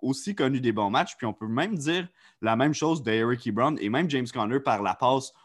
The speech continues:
a eu son utilité. Donc, le jeu aérien a fonctionné. Encore une fois, le jeu au sol qui ne fonctionne pas. Ça, moi, ça m'inquiète en vue des éliminatoires pour Pittsburgh parce que j'ai vraiment pas l'impression que de laisser Big Ben lancer cinquante passes par match, ça va fonctionner contre des équipes comme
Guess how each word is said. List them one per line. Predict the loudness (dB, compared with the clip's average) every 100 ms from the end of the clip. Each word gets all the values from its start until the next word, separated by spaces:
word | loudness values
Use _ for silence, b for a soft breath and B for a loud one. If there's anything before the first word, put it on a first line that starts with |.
| b
a | 0
eu | 6 6 4
son | 0 -2 0
utilité. | -2 -4 -8 -4 -2
Donc, | -2 -4 -10 -4
le | -2
jeu | 2 4
aérien | 4 4 2 0
a | 0
fonctionné. | -2 -4 -4 -2 -4 -6 B
Encore | -6 2 4 4
une | 2
fois, | 2
le | 0
jeu | 0
au | -2
sol | -2
qui | -6
ne | -6
fonctionne | -8 -6 -6
pas. | -6
Ça, | -4
moi, | -2 -2
ça | -2
m'inquiète | 0 0 0 -2 0
en | -2
vue | -4 -6
des | -8 -4
éliminatoires | -2 -2 -4 -6
pour | -6 -10
Pittsburgh | -10 -8 -4 -6 -6
parce | -10
que | -10 B B B B
j'ai | -8 -6
vraiment | -2 2 4 2
pas | 2
l'impression | -2 -4 -6 -6
que | -4 -2 -2 -4
de | -2
laisser | -4 -4 -2 -2
Big | -4 -6
Ben | -4 -4
lancer | -2 -4 -6 -10
cinquante | -6 -6 -4 -4
passes | -4 -4
par | -4 -6
match, | -4 -6 -6 b b b
ça | -4 -2
va | -2
fonctionner | -4 -6 -4 -2 -2
contre | -2 -2
des | -2 -4
équipes | -6 -6 -8 -6
comme | -4 -4